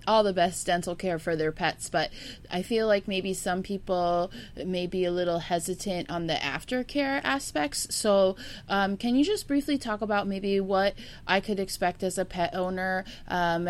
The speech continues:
after my dog gets, like, or my cat gets a general prophylactic, um, kind of treatment or,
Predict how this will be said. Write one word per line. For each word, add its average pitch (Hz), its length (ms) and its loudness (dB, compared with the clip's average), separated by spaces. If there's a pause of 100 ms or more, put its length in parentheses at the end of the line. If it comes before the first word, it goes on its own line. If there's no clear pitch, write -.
after 175 760 0
my 165 240 -2
dog 156 480 0
gets, 160 340 -2
like, 147 220 0 (280)
or 165 220 2
my 156 140 2
cat 160 500 0
gets 156 320 0
a 147 200 4
general 156 760 2
prophylactic, 151 1200 0
um, 220 540 2 (220)
kind 233 180 2
of 214 60 -2
treatment 233 560 2
or, 165 440 4